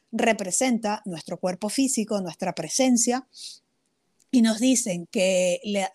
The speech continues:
a, no sé, está pa-, eh, vamos a imaginar una persona que, que sea Capricornio, de nacimiento de sol Capricornio,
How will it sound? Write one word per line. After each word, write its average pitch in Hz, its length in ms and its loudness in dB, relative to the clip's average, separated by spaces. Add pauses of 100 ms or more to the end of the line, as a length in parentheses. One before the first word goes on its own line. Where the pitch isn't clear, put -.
(120)
a, - 440 -8
no 175 80 -14
sé, - 140 -6
está - 200 -12
pa-, 214 200 -6
eh, 214 180 -8
vamos 202 260 -2
a 254 40 2
imaginar 214 340 -2
una 226 120 -2
persona 220 460 -2 (300)
que, 190 380 2
que 190 120 -6
sea 202 460 -4
Capricornio, 185 640 -6
de 170 60 -10
nacimiento 175 480 -6
de 165 60 -6
sol 208 300 2
Capricornio, 175 640 -6